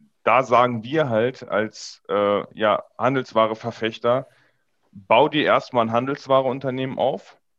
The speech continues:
Und wenn du dann Cashflow aufgebaut hast, weißt, wie der Amazon-Kosmos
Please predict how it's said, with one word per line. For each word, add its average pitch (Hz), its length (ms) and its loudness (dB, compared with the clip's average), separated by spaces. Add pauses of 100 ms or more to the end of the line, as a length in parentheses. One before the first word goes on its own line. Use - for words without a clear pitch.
(260)
Und 117 240 -6
wenn 147 160 2
du 170 60 -2
dann 135 240 0
Cashflow 160 440 -2
aufgebaut 107 640 0
hast, - 240 -8
weißt, 131 320 0
wie 117 80 -10
der 113 140 0
Amazon-Kosmos 127 960 -2